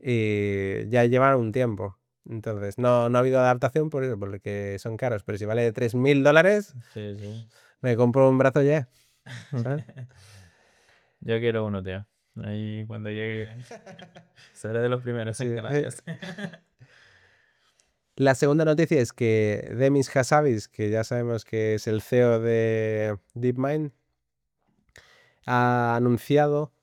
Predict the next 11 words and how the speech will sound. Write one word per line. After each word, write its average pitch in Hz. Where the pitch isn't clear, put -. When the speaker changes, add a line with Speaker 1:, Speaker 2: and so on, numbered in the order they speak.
Speaker 1:
la 123
creación 120
de 110
una 123
nueva 123
empresa 120
que 104
se 107
llama 110
Isomorphics 120
Labs, 143